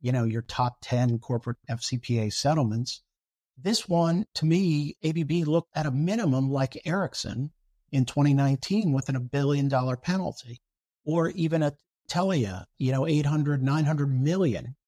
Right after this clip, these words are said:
M T S, Siemens, even a Siemens case, you know, the eight hundred million. But I don't have a good explanation for why there was this walk back. And this was the beginning of the walk back.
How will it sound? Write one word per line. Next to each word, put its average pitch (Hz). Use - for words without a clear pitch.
M 160
T 170
S, 156
Siemens, 175
even 190
a 196
Siemens 220
case, -
you 135
know, 117
the 127
eight 131
hundred 131
million. 117
But 151
I 170
don't 208
have 165
a 151
good 147
explanation 139
for 117
why 127
there 135
was 127
this 120
walk -
back. -
And 139
this 175
was 165
the 147
beginning 135
of 117
the 107
walk 107
back. 104